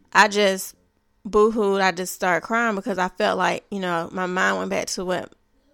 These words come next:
my sister had mentioned about us not having a closure message with my mom. And I feel like that, that was the closure message. God allowed her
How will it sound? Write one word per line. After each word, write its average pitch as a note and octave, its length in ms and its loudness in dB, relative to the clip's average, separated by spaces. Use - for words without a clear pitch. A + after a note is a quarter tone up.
my F3 100 -4
sister B3 340 -2
had F#3 160 0
mentioned F3+ 360 -4
about E3+ 400 2
us F3+ 200 -4
not G3 140 -2
having G3 240 -2
a F3 80 -6
closure B3+ 560 4
message F3 420 -6
with F3+ 140 -4
my F#3 100 -2
mom. F#3 560 -2
And G3 140 4
I F#3 120 8
feel A#3+ 320 6
like G3 520 4
that, F3+ 360 -2
that G#3+ 300 6
was B3 340 2
the D#4 100 -6
closure C#4 400 4
message. F3+ 420 -2
God B3 300 4
allowed A3 380 6
her G3+ 360 2